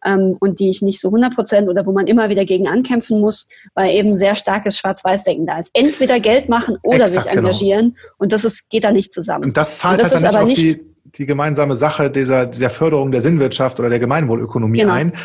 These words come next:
Speaker 2: wenn das ein
Speaker 1: Richtig.
Speaker 2: Entweder-Oder ist. Es muss halt ein Und sein, also eine Verbindung. Ja? Ich, ich muss halt
Speaker 1: Ja.
Speaker 2: was, was Sinnvolles, Gutes tun dürfen und da unfassbar viel Geld mit verdienen können. Ähm,
Speaker 1: Wär doch wunderbar.
Speaker 2: das wär doch
Speaker 1: Ja,
Speaker 2: wunderbar,
Speaker 1: also
Speaker 2: ganz genau. Und
Speaker 1: dann
Speaker 2: dann
Speaker 1: können
Speaker 2: könnte
Speaker 1: alle
Speaker 2: ich
Speaker 1: irgendwie gut leben und mit jedem Cent, den wir mehr verdienen, können wir mehr wachsen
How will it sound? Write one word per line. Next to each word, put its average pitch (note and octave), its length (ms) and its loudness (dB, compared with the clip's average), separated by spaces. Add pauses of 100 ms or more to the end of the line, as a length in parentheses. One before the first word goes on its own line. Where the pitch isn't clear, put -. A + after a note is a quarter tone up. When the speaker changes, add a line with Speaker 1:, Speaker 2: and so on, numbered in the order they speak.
Speaker 2:
wenn B2+ 100 2
das B2+ 160 0
ein A#2+ 40 -4
Speaker 1:
Richtig. B2+ 160 -2
Speaker 2:
Entweder-Oder C#3 480 2
ist. G#2 100 -10
Es A2 100 -12
muss D3 160 -4
halt C3+ 100 -4
ein B2 140 -8
Und D#3 220 -2
sein, A2 200 -6
also A2 180 -6
eine A2+ 100 -6
Verbindung. A2 580 -4
Ja? C3+ 160 -8
Ich, B2 160 -10
ich B2+ 80 -12
muss D3 200 -6
halt F#3+ 100 2
Speaker 1:
Ja. G#3 60 2
Speaker 2:
was, - 200 -8
was C3 180 -4
Sinnvolles, D3+ 480 -2
Gutes D#3+ 220 -6
tun E3+ 240 -4
dürfen F#3+ 380 -4 (460)
und E3 200 -2
da D3+ 140 0
unfassbar E3 440 -2
viel E3+ 120 -2
Geld - 180 -2
mit A2 80 -6
verdienen G2+ 360 -4
können. D#3+ 340 -4 (420)
Ähm, B2+ 220 2
Speaker 1:
Wär A3 180 4
doch A3 80 -2
wunderbar. A#3 420 2
Speaker 2:
das D#3+ 140 0
wär G3 100 4
doch F#3 60 4
Speaker 1:
Ja, F#3 60 0
Speaker 2:
wunderbar, F#3 400 4
Speaker 1:
also G2 100 0
Speaker 2:
ganz D3+ 240 0
genau. C#3+ 220 0
Und A2+ 60 0
Speaker 1:
dann - 100 0
Speaker 2:
dann B3 80 0
Speaker 1:
können A3+ 80 2
Speaker 2:
könnte A#3+ 180 2
Speaker 1:
alle A#3+ 100 2
Speaker 2:
ich A3+ 60 2
Speaker 1:
irgendwie A#3 180 2
gut A3 160 0
leben C4 380 4
und A#3 300 2
mit A3 120 2
jedem A#3 280 2
Cent, A3+ 200 0
den G#3 100 0
wir G3+ 80 2
mehr G#3+ 160 2
verdienen, B3 340 2
können A#3 160 0
wir G3+ 60 2
mehr F#3+ 180 0
wachsen B3 420 -2